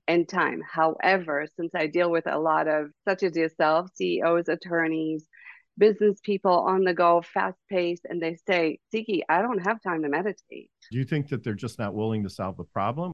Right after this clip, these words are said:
Speaker 1: I think they're here too much, so they're not taking the time to understand that time is all they have. And if they utilize their time wisely, they will find the time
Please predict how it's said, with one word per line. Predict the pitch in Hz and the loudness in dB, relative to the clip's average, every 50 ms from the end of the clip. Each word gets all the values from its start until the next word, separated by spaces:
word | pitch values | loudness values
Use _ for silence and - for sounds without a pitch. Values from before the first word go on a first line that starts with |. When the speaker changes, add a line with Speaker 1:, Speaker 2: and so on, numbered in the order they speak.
| - - | 0 2
Speaker 1:
I | 214 233 | 2 2
think | 233 - 277 277 233 220 | 2 2 0 0 4 4
they're | 247 233 220 | 4 4 4
here | 208 - - 220 214 220 233 | 2 0 2 4 4 4 4
too | 220 - - 254 240 | 2 -4 -6 -6 -4
much, | 233 240 240 240 240 - - | -2 0 -2 -2 -2 -6 -10
so | - - - - 190 | -18 -10 -6 -4 0
they're | 180 190 190 | 2 2 4
not | 196 190 196 190 | 4 4 2 0
taking | - - 214 190 190 196 - 214 196 196 190 175 | -2 -2 0 0 0 0 0 0 0 2 2 2
the | 160 170 170 | 0 0 0
time | 175 - 180 180 175 175 175 175 185 185 185 - _ - | 0 0 0 0 0 0 0 -2 -4 -6 -8 -12 _ -2
to | - 180 | 0 2
understand | 175 185 170 175 180 - _ - 190 175 180 175 165 | 2 2 2 0 -2 -4 _ -2 0 2 2 0 0
that | 156 151 - | -2 -4 -4
time | 196 190 180 185 185 190 | -4 0 0 0 0 0
is | 180 170 - | -2 -2 -2
all | 160 180 190 180 | -2 -2 -2 -2
they | 175 170 170 | -2 -2 -2
have. | 156 160 160 175 185 214 226 233 233 - - | -4 -2 0 0 0 -2 -2 -6 -12 -8 -4
And | 196 202 | -2 -2
if | 190 - | 0 2
they | - 208 | 2 2
utilize | 208 196 202 214 220 220 220 208 196 185 185 185 180 - | 4 2 2 0 0 2 2 2 2 2 0 0 -2 -2
their | 190 175 170 | -4 -4 -4
time | 170 - - 196 196 196 185 180 | -4 -6 -4 -2 -2 0 -2 -2
wisely, | 170 156 160 165 180 208 240 254 233 196 185 170 165 156 151 151 151 156 - _ - | -4 -4 -2 0 0 0 0 -2 -4 -6 -6 -4 -2 -2 -2 -2 -4 -6 -8 _ -4
they | 180 165 196 196 | 2 4 4 4
will | 190 214 220 202 - - - _ | 6 4 2 0 -2 -6 -8 _
find | - 208 196 196 185 180 180 170 147 | 2 4 6 6 6 6 4 4 2
the | 156 156 | 2 -2
time | 156 - - - 208 190 170 156 147 143 151 | -4 -6 -8 -4 -2 -2 0 0 -2 -2 -4